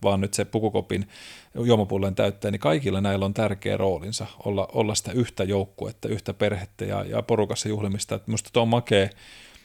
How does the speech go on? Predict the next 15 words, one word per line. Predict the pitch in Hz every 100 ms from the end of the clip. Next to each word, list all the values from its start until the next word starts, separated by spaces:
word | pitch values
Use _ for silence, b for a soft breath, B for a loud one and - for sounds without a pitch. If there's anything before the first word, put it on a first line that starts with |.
| B B
ja | 113
se | 120
ei | 117
ole |
mun | 117 117
mielestä, | 110 - - _ _ _ -
varsinkin | 127 135 123 107 95
kun | 98
te | 113
olette | 104 -
luonut | 113 113 98
sen | 110 104
voittamisen | 117 110 107 101 98
kulttuurin, | 101 95 101
musta | 98 208